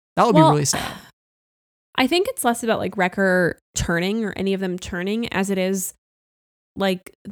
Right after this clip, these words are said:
Speaker 2: the worry of them losing themselves.
Speaker 1: Yeah,
Speaker 2: Right? The,
Speaker 1: yeah.
Speaker 2: the worry of them losing their identity. And, um,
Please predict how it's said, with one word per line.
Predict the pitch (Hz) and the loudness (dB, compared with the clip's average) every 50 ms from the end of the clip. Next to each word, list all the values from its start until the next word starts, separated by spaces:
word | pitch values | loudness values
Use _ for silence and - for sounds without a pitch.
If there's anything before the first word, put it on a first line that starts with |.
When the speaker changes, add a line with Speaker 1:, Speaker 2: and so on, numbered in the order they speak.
| - | -6
Speaker 2:
the | - 196 170 175 180 180 180 196 - | -2 0 0 2 2 0 -2 -2 -2
worry | 202 190 175 185 185 185 190 - | 0 2 2 2 2 2 0 0
of | - 196 190 202 | 0 -2 -2 -2
them | 196 190 185 185 180 | -2 -2 0 0 0
losing | 175 185 196 196 185 196 185 180 185 180 | 0 2 2 2 2 2 0 -2 -2 -2
themselves. | 180 185 180 185 190 - - 87 87 - - - - - - _ _ _ _ _ _ _ _ _ _ _ _ _ _ _ | -2 -2 -4 -4 -4 -4 -4 -6 -6 -8 -10 -14 -18 -18 -20 _ _ _ _ _ _ _ _ _ _ _ _ _ _ _
Speaker 1:
Yeah, | 190 247 269 202 | 4 4 6 6
Speaker 2:
Right? | 185 185 165 | 4 4 4
The, | - | 6
Speaker 1:
yeah. | 185 180 147 185 | 6 6 6 6
Speaker 2:
the | 185 165 202 | 4 4 4
worry | 190 190 190 196 208 | 4 4 4 4 4
of | 208 202 | 4 4
them | 202 202 190 | 2 2 2
losing | 180 180 175 - 190 | 2 0 0 0 -2
their | 185 180 170 | 0 0 0
identity. | 170 170 - 95 127 170 165 165 165 170 175 - - - - - - _ _ - | 0 0 -2 -2 -2 -2 -2 -2 -2 -2 -4 -6 -12 -20 -20 -20 -20 _ _ 2
And, | 196 202 196 190 185 185 185 - - | 4 4 4 4 2 0 -2 -4 -4
um, | - 175 180 180 165 165 160 160 - | -4 -2 -2 0 -2 -2 -4 -8 -10